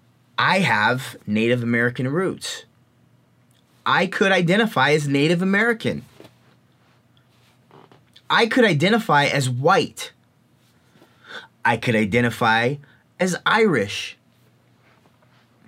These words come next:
I could identify as Chinese.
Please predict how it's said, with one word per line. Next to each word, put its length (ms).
I 20
could 200
identify 560
as 180
Chinese. 720